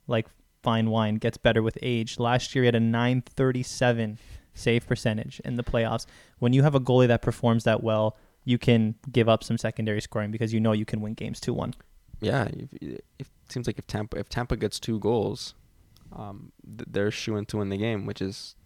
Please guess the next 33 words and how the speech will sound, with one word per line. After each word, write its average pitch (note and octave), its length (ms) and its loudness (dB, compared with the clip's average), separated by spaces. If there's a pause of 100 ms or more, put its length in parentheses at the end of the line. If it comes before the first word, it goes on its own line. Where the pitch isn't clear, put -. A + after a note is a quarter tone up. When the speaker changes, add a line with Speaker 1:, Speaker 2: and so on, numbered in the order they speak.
(100)
Speaker 2:
which - 180 -10
is G2+ 40 -4
incredible G#2 480 2
to G2+ 80 -6
think A2 200 -8
about. G2 360 -4 (380)
Speaker 1:
So - 480 2 (160)
let's D#3 400 0
get C3+ 280 0
to B2+ 120 2
our A#2+ 80 6
first - 340 -4
pick. - 360 -6 (400)
Speaker 2:
Shoot. - 120 -12
Speaker 1:
Objectively, A#2 880 2
not B2+ 280 0
as C3+ 80 -4
a D3 60 0
Leaf A2+ 240 -4
fan, G#2+ 280 -2
who B2 80 2
Speaker 2:
Yeah. A#2+ 60 2
Speaker 1:
do A#2+ 60 -2
you B2 100 0
have A2+ 180 2
winning G#2+ 320 0
this G#2+ 140 -6
series G#2+ 360 -8
with C3 140 0
the B2+ 80 0
Leafs A#2 240 2
at A2 80 2
home? G#2+ 220 -4